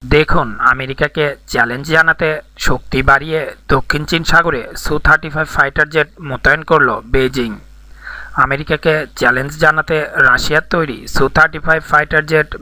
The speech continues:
বিতর্কিত দক্ষিণ চীন সাগরে মোতায়েন করল চীন। চীনা বায়ুসেনার পক্ষ থেকে জানানো হয়েছে, দক্ষিণ চীন সাগরে নজরদারির জন্য ওই ফাইটার জেট পাঠায় চীন।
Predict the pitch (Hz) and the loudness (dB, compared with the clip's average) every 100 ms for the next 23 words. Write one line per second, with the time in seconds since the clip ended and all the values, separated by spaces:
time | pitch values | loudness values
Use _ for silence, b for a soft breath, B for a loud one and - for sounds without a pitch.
0 | 143 143 139 139 151 143 139 135 - 143 | -4 0 0 0 -2 0 0 -2 -8 -8
1 | 170 156 170 165 156 123 - 127 135 - | -6 0 0 2 0 -2 -8 -8 -4 0
2 | 143 139 135 135 131 117 - - 131 123 | 0 0 2 2 2 -2 -10 -6 -2 -2
3 | 107 - - B B B B B - 127 | -4 -12 -20 B B B B B -6 -2
4 | 143 147 160 156 - 165 156 156 - 160 | 0 2 2 0 0 0 2 0 0 -6
5 | 160 165 160 156 147 143 123 127 127 135 | -4 0 0 0 -2 0 0 0 0 0
6 | 143 - 160 143 143 127 - 151 151 165 | 0 0 0 0 2 0 0 -6 -4 -4
7 | - 170 165 165 160 - 147 139 131 180 | 0 0 2 0 0 -6 -2 0 2 2
8 | 139 139 156 165 160 151 113 - 131 - | 2 0 0 -2 0 0 -2 0 0 2
9 | 131 139 143 139 139 - - - 131 123 | -2 0 -2 -2 -4 0 0 2 0 0
10 | 117 - 127 117 | -10 -4 -4 -4